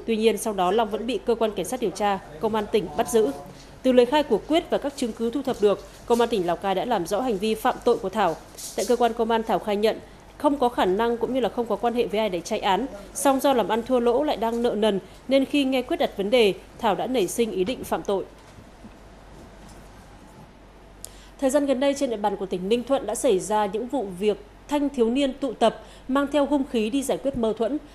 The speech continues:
gây hoang mang lo lắng cho xã hội. Nhiều vụ việc đã để lại những hậu quả nặng nề cho gia đình,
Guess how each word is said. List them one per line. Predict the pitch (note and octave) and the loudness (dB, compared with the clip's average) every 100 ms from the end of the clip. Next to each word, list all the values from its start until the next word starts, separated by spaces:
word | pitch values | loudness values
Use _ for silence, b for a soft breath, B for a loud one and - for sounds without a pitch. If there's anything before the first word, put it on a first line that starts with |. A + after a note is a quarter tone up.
| B | B
gây | A3+ C4+ | 2 4
hoang | C4 C#4+ C4+ C4 | 4 0 0 0
mang | C4+ B3+ | -2 0
lo | B3 | 0
lắng | G#3+ F#3+ | 0 -2
cho | C4+ | -4
xã | A#3+ A#3 | -4 0
hội. | C4 A#3+ - B B | 2 2 0 B B
Nhiều | B3+ C4 | 0 2
vụ | C4 | 0
việc | A3+ B3+ | 2 0
đã | A3+ | 2
để | C4 G#3+ | 0 2
lại | F#3+ G3 | 0 -2
những | G#3 B3 | -4 -2
hậu | C#4 - | -4 -2
quả | G#3+ | -2
nặng | F#3+ G#3 A#3 A3 | -2 -4 -4 0
nề | G#3 | 0
cho | G3 B3+ | 0 -2
gia | B3 | -2
đình, | G#3+ G3+ | 0 -2